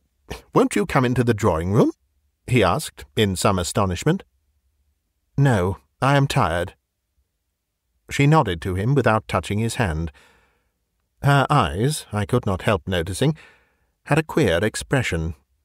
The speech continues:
She ran upstairs. I saw that Alan was startled by her manner, but as he did not say anything,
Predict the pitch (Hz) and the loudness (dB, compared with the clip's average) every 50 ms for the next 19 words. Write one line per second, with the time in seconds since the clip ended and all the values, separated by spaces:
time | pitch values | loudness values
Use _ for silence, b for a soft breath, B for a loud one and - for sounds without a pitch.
0 | _ _ _ _ _ _ _ _ - - - 240 113 110 139 139 120 85 82 82 | _ _ _ _ _ _ _ _ -10 -2 0 0 2 2 2 2 2 0 -2 -4
1 | - - - - - 120 107 87 78 80 80 80 - - - _ _ _ _ _ | -6 -6 -6 -2 0 0 0 0 -2 -4 -6 -8 -10 -12 -16 _ _ _ _ _
2 | _ _ _ _ _ _ _ _ _ _ _ _ _ _ _ _ _ _ _ _ | _ _ _ _ _ _ _ _ _ _ _ _ _ _ _ _ _ _ _ _
3 | _ _ _ _ _ _ _ - 123 135 185 233 - - 120 98 85 95 131 143 | _ _ _ _ _ _ _ -2 0 0 0 0 0 0 2 2 2 2 0 -2
4 | 135 - - 127 104 87 82 135 165 160 139 - - - - 135 98 80 - 85 | -2 -2 -2 0 0 0 0 0 0 0 0 -2 -2 -2 0 0 0 0 -2 -4
5 | 87 87 92 95 101 104 117 117 117 120 120 95 80 80 82 78 b b b b | -4 -2 0 0 0 2 2 2 2 2 0 0 -2 -4 -6 -8 b b b b
6 | b b b b b b b b - - 139 - - _ - 117 110 101 - - | b b b b b b b b -2 -2 -2 -2 -4 _ -4 -2 -2 -2 -2 -4
7 | 110 98 101 95 104 92 90 - - - 139 113 82 73 78 - 160 208 220 | -2 -2 -2 -2 -2 -4 -4 -4 -2 -2 -2 -2 -2 -4 -4 -2 -2 -2 -2